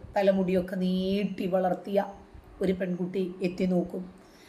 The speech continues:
പിന്നെയും വലിയും, വീണ്ടും നോക്കും, വീണ്ടും നോക്കും. അപ്പൊ ഇവൻ നിന്ന് നമസ്കരിക്കും. ഇവള് നോക്കി നോക്കി അവനോട്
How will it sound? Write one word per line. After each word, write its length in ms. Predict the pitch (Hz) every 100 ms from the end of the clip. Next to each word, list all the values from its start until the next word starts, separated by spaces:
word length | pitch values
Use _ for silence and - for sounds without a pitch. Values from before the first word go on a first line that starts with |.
| - -
പിന്നെയും 340 | 196 196 190
വലിയും, 480 | 180 175 180 180 -
വീണ്ടും 320 | 202 185 185
നോക്കും, 440 | 185 180 - 180 -
വീണ്ടും 300 | 202 185 180
നോക്കും. 340 | 180 180 185
അപ്പൊ 160 | 185 202
ഇവൻ 240 | 175 190
നിന്ന് 140 | 196 190
നമസ്കരിക്കും. 760 | 180 175 - 185 180 190 - - - - - -
ഇവള് 180 | 196 202
നോക്കി 220 | 180 185
നോക്കി 280 | 190 185 220
അവനോട് 680 | 185 185 185 185 180 185